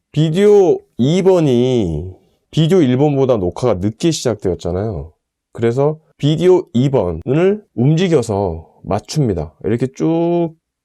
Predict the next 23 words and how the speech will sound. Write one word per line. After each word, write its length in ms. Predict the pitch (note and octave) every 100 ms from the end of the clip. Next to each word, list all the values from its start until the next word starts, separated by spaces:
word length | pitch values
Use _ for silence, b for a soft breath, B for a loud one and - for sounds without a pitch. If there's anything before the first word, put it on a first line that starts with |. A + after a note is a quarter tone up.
| _
마우스 320 | - G#2 A#2 B2
가면 140 | B2+
이렇게 160 | B2+ C3
딱 120 | B2+
맞아져요. 520 | F2+ G2 F2+ D2+ E2 _ -
네, 220 | F#2+ E2+ F2
맞았죠? 540 | F2+ F#2+ - C#3+ D#3+ _ _ _ _ _ _ _ _ _ _ _ _ _ _ _ _ _ _ _ _ _ _ -
자, 120 | G2+
이렇게 180 | A2+ B2
보면 400 | A#2+ A2+ A#2 B2 _
마커가 640 | - A2+ A#2+ C#3+ C3+ D3+ -
딱 220 | D#3+ D#3 _ A#2+
일렬로 520 | C3 D#3 C#3 A2 A2+
같이 520 | A2 - A2 F#2+ A2 _ _ _
맞춰 280 | A2 G#2 C3+
섰죠. 420 | C3 - G2 D#2+ _ _ _ _ _ _ _ -
이렇게 580 | G#2+ - G#2 G2 C#3 E3 _ _ _ _ _ _ _
오디오 460 | - B2 D3 F3 E3
트랙 260 | E3+ D#3+
이 160 | A#2+ C3+
번의 320 | C#3+ C#3+ C#3
뮤트를 460 | A#2+ B2+ - C3+ C3+
끄고 580 | D3+ C#3 B2+ A2 D#2+